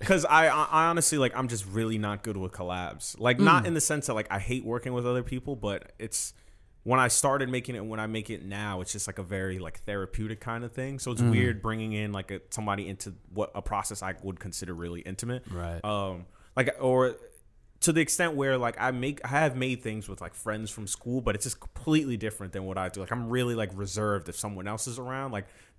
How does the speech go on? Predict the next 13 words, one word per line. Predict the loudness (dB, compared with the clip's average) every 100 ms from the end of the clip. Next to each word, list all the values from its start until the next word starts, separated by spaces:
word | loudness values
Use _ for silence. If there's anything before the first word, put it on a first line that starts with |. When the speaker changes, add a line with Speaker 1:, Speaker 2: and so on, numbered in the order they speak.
| _
Speaker 1:
I | 4
might | 8 6
have | 4
a |
crazy | 0 -2 0 0
idea, | 0 -2 -2 -2
but | -2
it | -2
might | -4 -4
just | -8 -6
be, | -6
you | -6 -8
know | -8 -10